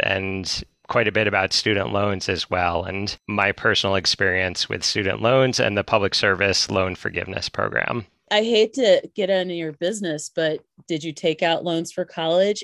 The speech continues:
Speaker 2: And what was that experience like if you did?
Speaker 1: No, I'm happy to talk about it. I'm <laughs> an open book on the subject 'cause I think it's an, an important thing for more people to be talking about. And I really appreciate that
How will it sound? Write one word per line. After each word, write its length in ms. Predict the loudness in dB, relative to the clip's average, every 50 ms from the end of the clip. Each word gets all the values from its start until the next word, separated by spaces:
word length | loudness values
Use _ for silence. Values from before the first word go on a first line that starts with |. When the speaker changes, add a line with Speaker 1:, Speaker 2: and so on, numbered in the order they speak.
| -6 -4
Speaker 2:
And 320 | -2 -2 -2 -2 -4 -6 _ _ _ _ _ _ _ _ _ _ -18
what 420 | -14 -4 0 2 4 4 2 2
was 280 | 4 4 4 4 2 2
that 220 | 0 0 0 -2
experience 600 | -6 -12 -12 -8 -6 -4 -2 -2 -2 -4 -6 -10 -12 _ _
like 640 | -12 -8 -6 -2 0 2 4 4 4 4 2 -2 -10 -10 _ -2
if 220 | -2 -2 -2 -2
you 80 | -4 -2
did? 340 | 0 -2 -2 -2 -6 -10 -14 -20 _ _ -14 -10 -4
Speaker 1:
No, 180 | 0 4 4
I'm 120 | 4 4 4
happy 260 | 4 4 4 6 4
to 140 | 2 2 2
talk 260 | 2 2 2 2 2
about 240 | 0 2 2 2 2
it. 140 | 2 2 2
I'm 200 | 0 0 -2 -6 -8 -8
<laughs> 360 | -4 -2 -2 -2 -2 -4 -4
an 220 | -2 0 2 4
open 260 | 2 2 2 2 0
book 300 | 2 4 4 4 4 4
on 180 | 2 2 2 2
the 60 | 0
subject 640 | 0 0 2 0 0 0 0 0 2 2 0 -2 -4
'cause 160 | -4 -2 0 0
I 100 | 0 0
think 220 | 0 -2 -2 0
it's 200 | -2 -2 -2 -2
an, 280 | -2 -2 -2 -4 -4 -4 -4
an 140 | -4 -2 -2
important 460 | -2 -2 0 0 2 2 0 -2 0
thing 280 | 0 0 0 -2 -4
for 440 | -6 -4 -2 0 2 2 2 2 0 -2 -6 -20 -20 -20 _ -4
more 300 | 0 2 4 4 4 4
people 320 | 2 2 2 2 2 2
to 80 | 2 0
be 100 | 0 0
talking 400 | 2 2 2 2 2 0 -2 0
about. 200 | 2 2 2 2
And 120 | 2 2
I 40 | 0
really 280 | 2 2 2 2 2
appreciate 580 | 0 -2 -2 -2 0 0 2 2 2 0 0 0
that 260 | 0 0 0 0 -2